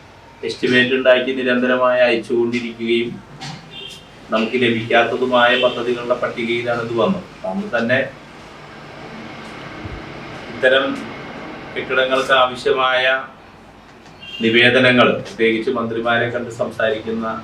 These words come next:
പ്രവർത്തനങ്ങൾ നടത്തിയിരുന്നു. അക്കൂട്ടത്തിലാണ് ഒരുപക്ഷെ നമ്മുടെ സംസ്ഥാനത്ത് തന്നെ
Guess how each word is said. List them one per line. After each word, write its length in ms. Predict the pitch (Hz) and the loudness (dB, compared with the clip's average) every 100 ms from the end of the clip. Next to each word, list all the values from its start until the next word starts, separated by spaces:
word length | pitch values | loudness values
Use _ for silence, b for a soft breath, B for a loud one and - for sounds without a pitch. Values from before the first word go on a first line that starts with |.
| - | -10
പ്രവർത്തനങ്ങൾ 520 | 107 110 107 107 107 107 | -4 -2 -2 -4 -6 -2
നടത്തിയിരുന്നു. 580 | 107 98 98 95 95 - - - - - - - - - - - - - - - - - - - - - - - - 104 | -2 -2 -4 -2 0 0 0 -4 -12 -14 -16 -16 -16 -16 -16 -16 -16 -16 -16 -16 -16 -16 -16 -16 -16 -16 -18 -18 -2 0
അക്കൂട്ടത്തിലാണ് 720 | - 127 135 139 139 127 - - - - - - - - - - - - - - - | 2 6 6 8 8 8 4 0 -8 -16 -16 -16 -18 -18 -18 -18 -18 -20 -20 -18 -4
ഒരുപക്ഷെ 380 | 226 226 - 123 - | 0 2 2 2 2
നമ്മുടെ 220 | - - | 2 0
സംസ്ഥാനത്ത് 540 | 220 - - - 147 127 123 | -2 2 4 4 2 2 2
തന്നെ 240 | 117 | 4